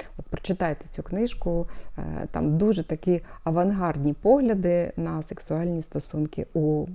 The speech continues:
м, довготривалі стосунки в парі. Отже, хто ще не підписався на мій канал, пропоную, не забудьте,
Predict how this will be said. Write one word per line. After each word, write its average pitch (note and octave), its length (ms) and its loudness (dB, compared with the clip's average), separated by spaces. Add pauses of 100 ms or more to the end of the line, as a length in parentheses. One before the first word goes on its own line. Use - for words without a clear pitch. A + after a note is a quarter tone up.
(120)
м, D3 240 2
довготривалі D3+ 800 4
стосунки B3 640 -2 (1080)
в D3 140 -8
парі. - 400 -4 (1120)
Отже, C4 360 12
хто C4+ 320 8
ще A3 260 4
не G3+ 120 8
підписався F3+ 640 2
на E3 120 2
мій D#3 240 2
канал, G3 560 2
пропоную, E3+ 880 4 (380)
не F3+ 180 2
забудьте, D3+ 460 0